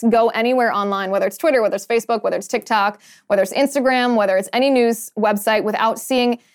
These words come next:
this photo. And boy, oh boy, do people have opinions about this. So I wanna dive today right into the most controversial aspect of this. Any tweet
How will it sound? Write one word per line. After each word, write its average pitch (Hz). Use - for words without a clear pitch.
this 220
photo. 285
And 220
boy, 262
oh 320
boy, 311
do 233
people 247
have 208
opinions 208
about 98
this. -
So 302
I 285
wanna 440
dive 214
today 202
right 269
into 277
the 254
most 226
controversial 226
aspect 196
of 190
this. -
Any 392
tweet 240